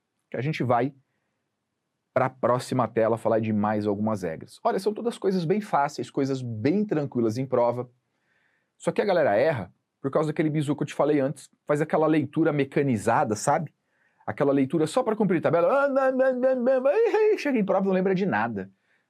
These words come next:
Jura que nunca viu na vida, porque a leitura é importante, tá? Várias e várias vezes pra criar familiaridade com o texto legal. Mas isso que a gente tá fazendo, que é esquematizar,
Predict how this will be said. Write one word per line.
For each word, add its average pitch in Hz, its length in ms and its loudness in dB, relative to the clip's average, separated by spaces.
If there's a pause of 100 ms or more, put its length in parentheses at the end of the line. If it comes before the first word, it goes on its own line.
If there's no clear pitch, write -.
(240)
Jura 143 200 0
que 143 100 -4
nunca 165 220 -2
viu 160 120 0
na 160 120 0
vida, 104 380 -2 (160)
porque 123 200 -2 (200)
a 127 60 2
leitura 135 340 2
é 143 40 0
importante, 151 520 -2
tá? 110 180 -4 (440)
Várias 113 320 0
e 117 60 -4
várias 113 300 2
vezes 107 200 0
pra 113 140 -4
criar 117 220 0
familiaridade 127 800 0
com 123 140 -10
o 117 40 -8
texto 117 280 -6
legal. 127 380 0 (360)
Mas 120 380 0
isso 185 180 -2
que - 60 -2
a 156 40 2
gente 143 180 -2
tá 123 100 0
fazendo, 127 380 0
que 127 120 -4
é 117 80 4
esquematizar, 135 920 -2